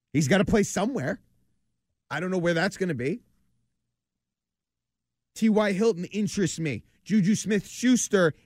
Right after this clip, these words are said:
interests me if you can get somebody else. I don't really want, Sh-, I'd be open to it 'cause they need help. I don't really get as excited at the thought of Schuster if it's just Schuster. And if he's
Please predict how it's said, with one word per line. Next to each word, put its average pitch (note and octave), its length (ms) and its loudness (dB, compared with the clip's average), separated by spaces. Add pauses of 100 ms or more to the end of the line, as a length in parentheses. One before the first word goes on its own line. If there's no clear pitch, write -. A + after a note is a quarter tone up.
(100)
interests A3 520 0
me G3+ 280 0 (220)
if G3 220 4
you G3+ 80 -2
can F#3+ 160 -4
get F#3 160 -2
somebody F3 440 -2
else. E3 440 -4 (1600)
I E3+ 120 -2
don't G#3+ 340 -2
really B3 240 0
want, G3 360 -2
Sh-, - 120 -14 (240)
I'd G#3 140 0
be A#3 140 -2
open F#3 400 0
to C#3+ 180 -6
it C#3+ 100 -12
'cause D3 140 -8
they D#3 120 -2
need F3 220 0
help. A2 300 -4 (760)
I E3+ 100 -4
don't G3+ 400 0
really G#3+ 300 0
get G3 240 2
as E3 260 -2
excited F3+ 500 -2
at D3+ 140 -8
the D#3+ 80 -6
thought F3 320 -2
of C#3+ 160 -4
Schuster G3+ 600 0 (320)
if E3+ 120 -2
it's A#2 180 -6
just F3 380 0
Schuster. - 520 -8 (340)
And D3 100 -2
if C3 100 -4
he's E3+ 380 0